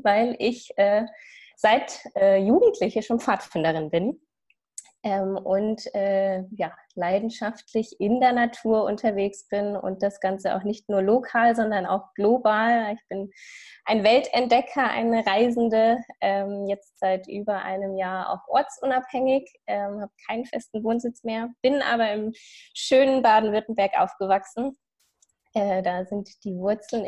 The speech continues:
immer noch und ich komme immer noch gerne zurück. Und, ähm, ja, ich bin Outdoor-Coach, weil ich eben meine Leidenschaft gefunden habe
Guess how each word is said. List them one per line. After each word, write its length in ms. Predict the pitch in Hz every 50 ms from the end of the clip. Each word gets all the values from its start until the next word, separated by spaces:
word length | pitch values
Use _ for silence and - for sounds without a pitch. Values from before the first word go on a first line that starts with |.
| 202 202
immer 180 | - 208 208 208
noch 200 | 220 220 233 -
und 140 | - - 190
ich 120 | 196 -
komme 180 | _ - 190 185
immer 340 | - 220 247 302 330 349 330 285
noch 160 | 311 302 311 - - _
gerne 380 | - 247 220 226 233 262 277 269
zurück. 360 | - - 247 214 214 220 254 - _ _ _ _ _ _ _ _ _ _ _ _ _ _ -
Und, 540 | 196 190 190 190 185 185 185 190 190 190 190 - -
ähm, 520 | 190 185 185 185 185 185 185 180 180 180 180
ja, 240 | 202 233 277 - -
ich 220 | - 233 - _
bin 280 | _ 220 247 285 311 294 - - -
Outdoor-Coach, 1000 | - 214 262 - - 285 285 294 285 - - - 277 294 370 381 - - - - -
weil 160 | 220 214 214
ich 220 | 220 233 - - _ _ _
eben 320 | - - 208 208 208 214 202
meine 240 | 190 185 185 190 185
Leidenschaft 600 | 185 185 208 233 240 240 - 233 226 - - _
gefunden 600 | - 233 - - 285 311 330 320 311 285 269 262
habe 180 | 262 247 247